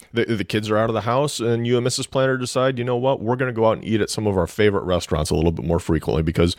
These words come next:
we really don't want to spend the time, uh, m-, making dinner." And frankly, we enjoy supporting our local community and the restaurateurs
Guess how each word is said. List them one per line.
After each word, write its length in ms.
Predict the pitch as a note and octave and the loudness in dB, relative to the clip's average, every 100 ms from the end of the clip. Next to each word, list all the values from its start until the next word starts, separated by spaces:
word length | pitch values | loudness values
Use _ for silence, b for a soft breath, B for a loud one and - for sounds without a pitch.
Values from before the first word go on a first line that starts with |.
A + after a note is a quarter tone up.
| B B B B | B B B B
we 160 | G#2+ G#2 | -2 0
really 460 | F#2+ G2+ G#2 G2+ | 0 0 0 0
don't 220 | G2 F#2+ - | 0 -2 0
want 260 | F2+ E2 | -2 -2
to 400 | - F2+ F2+ F2+ | -2 0 2 0
spend 300 | F2 - F2 | -2 -2 0
the 60 | E2+ | 0
time, 500 | - E2 E2 E2+ E2+ B B B B | 0 0 2 0 -2 B B B B
uh, 340 | F#2 G2 G2+ G2+ - | -4 -2 0 -2 -4
m-, 440 | A2 G2 C3 F#3 | -4 -4 -2 0
making 260 | D#3 A3 A3 | 0 0 -2
dinner." 200 | E4 G2 | -2 0
And 320 | E2+ F#2+ F#2+ | 0 -2 -4
frankly, 340 | - F#2 G#2+ D3 | -2 -2 0 0
we 160 | A2+ | 0
enjoy 260 | G2+ F#2+ G2+ | 0 0 0
supporting 420 | - F2 F#2+ G2+ | 0 -2 -2 0
our 100 | F#2 | 0
local 300 | D#2+ F#2 F#2 - | 0 -2 -4 -14
community 420 | - F#2 A#2 E3+ | -4 -2 0 0
and 80 | F#2+ | 0
the 60 | D#2+ | 0
restaurateurs 720 | D#2+ - C#2+ C3 D#3 F3 | 0 -2 -4 -2 0 -2